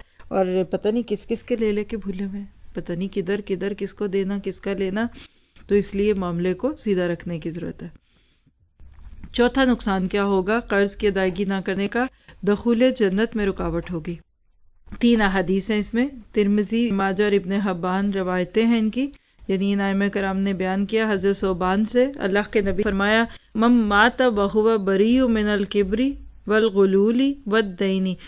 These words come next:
दखल अल जन्ना।" जो शख्स तकब्बुर, गनीमत में खयानत और कर्ज से मुबर्रफ हुआ, नोट करें, बड़े बड़े गुनाह है ना, तकब्बुर,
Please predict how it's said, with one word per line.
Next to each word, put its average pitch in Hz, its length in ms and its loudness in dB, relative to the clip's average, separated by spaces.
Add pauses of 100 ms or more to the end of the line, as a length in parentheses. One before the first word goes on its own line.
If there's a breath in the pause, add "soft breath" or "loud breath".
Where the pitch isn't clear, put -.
(120 loud breath)
दखल 196 300 0
अल 180 140 0
जन्ना।" 160 400 -4 (520 soft breath)
जो 247 160 8
शख्स 285 380 2
तकब्बुर, 208 600 0 (320)
गनीमत 202 680 2
में 226 140 0
खयानत 196 580 0 (300 loud breath)
और 220 140 2
कर्ज 233 440 6
से 269 200 2
मुबर्रफ 208 680 2
हुआ, 165 300 -4
नोट 196 220 -2
करें, 196 300 -4
बड़े 196 180 0
बड़े 226 240 4
गुनाह 196 280 2
है 202 60 0
ना, 254 200 -4 (120)
तकब्बुर, 190 540 -2